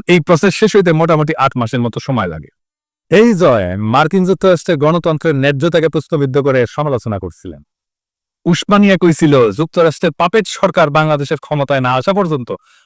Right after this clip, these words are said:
বাংলাদেশের সব নির্বাচন ত্রুটিপূর্ণই হবে। হাসিনা আর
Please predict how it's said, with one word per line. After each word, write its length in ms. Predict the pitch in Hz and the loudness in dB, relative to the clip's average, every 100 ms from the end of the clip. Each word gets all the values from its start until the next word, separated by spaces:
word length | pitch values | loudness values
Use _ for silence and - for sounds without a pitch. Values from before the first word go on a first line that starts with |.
| _ | _
বাংলাদেশের 540 | 95 139 190 180 165 170 | 0 2 2 0 0 -4
সব 240 | - 214 | -2 0
নির্বাচন 480 | 190 185 156 143 151 | 2 0 0 0 -2
ত্রুটিপূর্ণই 680 | - 220 202 113 107 123 165 | -2 -2 -2 -2 0 0 0
হবে। 240 | 123 113 85 _ _ _ _ _ _ | 0 -2 -4 _ _ _ _ _ _
হাসিনা 480 | - 139 139 165 170 | -2 0 0 0 0
আর 220 | 170 160 | 0 0